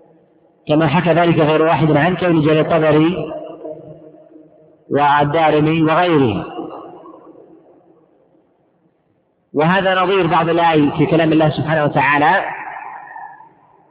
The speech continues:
التي قد اختلف فيها قول السلف من التابعين وغيرهم هل هي من آيات الصفات أم لا،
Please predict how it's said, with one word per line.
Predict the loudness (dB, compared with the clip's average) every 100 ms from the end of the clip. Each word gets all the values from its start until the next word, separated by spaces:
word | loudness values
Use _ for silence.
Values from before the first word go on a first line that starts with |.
| _ _ _ _ _ -4 0
التي | 2 0 0 0
قد | 0 0
اختلف | 0 0 2 2 2 2
فيها | 2 0 2 2 2
قول | 2 2 2 -2 -8 -10 -10 -12 -10 -2
السلف | -2 0 2 2 2 -4 -12 -14 -14 -20 -20 -20 -20 -20 -20 -20 _ _ _ _ _ _ _ _
من | -2 0
التابعين | 0 0 2 2 2 2 0 -2 -10 -4
وغيرهم | -2 0 2 2 2 2 -2 -6 -12 -18 -18 -20 -20 -20 -20 -20 -20 -20 -20 -20 _ _
هل | -2 0
هي | 2 0
من | 0
آيات | -2 -2 -2 0
الصفات | -2 0 0 0 0
أم | 0 2
لا، | 2 0